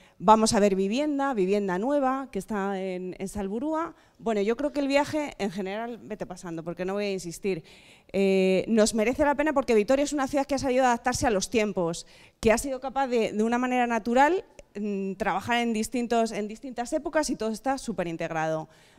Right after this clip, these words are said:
El viaje vale ciento sesenta euros, vamos a ir en autobús. Eh, tenéis que pagarlo, viene en, eh, viene en el banner, tenéis que poner viaje iniciático Vitoria en caja, eh, poner vuestro nombre y darme el resguardo a mí.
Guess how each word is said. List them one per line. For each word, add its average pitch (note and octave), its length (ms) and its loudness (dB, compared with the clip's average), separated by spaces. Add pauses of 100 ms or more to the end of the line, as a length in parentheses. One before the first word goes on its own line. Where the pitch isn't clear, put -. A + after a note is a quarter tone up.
El G#3 280 -2
viaje A#3 380 2
vale G#3+ 320 0
ciento A#3+ 300 -4
sesenta G3 880 0
euros, E4 460 2
vamos A#3+ 280 0
a A#3 60 4
ir A3 60 4
en G#3 100 4
autobús. G#3+ 640 4 (1000)
Eh, G3+ 420 4
tenéis G#3+ 240 0
que B3 120 2
pagarlo, A3+ 420 2
viene A3 220 -4
en, A3+ 140 -8
eh, G#3 120 0
viene A3 220 2
en A3 80 0
el G#3 120 0
banner, E4 400 -2 (380)
tenéis G3+ 220 2
que A#3 100 0
poner G#3+ 500 2 (100)
viaje G#3+ 320 2
iniciático G#3 1000 -2
Vitoria B3+ 500 0
en G3 80 0
caja, D#4 420 -2 (440)
eh, G3 340 2
poner G3 260 2
vuestro A3+ 300 0
nombre E4+ 420 0
y G#3 120 -2
darme G3+ 500 0
el G3 140 -2
resguardo A#3+ 480 2
a F#3+ 80 4
mí. F#3 240 4